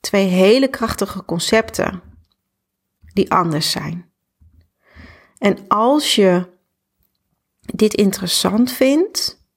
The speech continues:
hoe je kan duiken in jouw zon- en schaduwkanten, dit is iets wat ik meeneem in mijn nieuwe positioneringsprogramma tweeduizend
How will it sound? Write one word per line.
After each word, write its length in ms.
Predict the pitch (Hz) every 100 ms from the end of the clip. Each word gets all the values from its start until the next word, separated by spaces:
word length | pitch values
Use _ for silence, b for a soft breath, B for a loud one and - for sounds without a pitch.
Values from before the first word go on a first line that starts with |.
| _ _ _ _ _
hoe 100 | 208
je 120 | 208 196
kan 360 | 196 175 170
duiken 540 | 170 170 214 214 - -
in 180 | 180 170
jouw 240 | 160 160
zon- 280 | 160 180 190
en 100 | 165
schaduwkanten, 1040 | - 151 170 220 226 214 220 220 233 294 - _ b b b b b b _ -
dit 240 | 202 240
is 160 | 233 -
iets 560 | - 220 226 - - b b b
wat 180 | - 185
ik 200 | 185 180
meeneem 760 | 170 160 165 185 233 226 196 190
in 180 | - 165
mijn 360 | 165 156 160
nieuwe 260 | 165 202 240
positioneringsprogramma 1400 | 220 180 180 - 170 170 165 - 175 170 - 170 175 170 _ _ -
tweeduizend 800 | - 180 165 165 165 165 -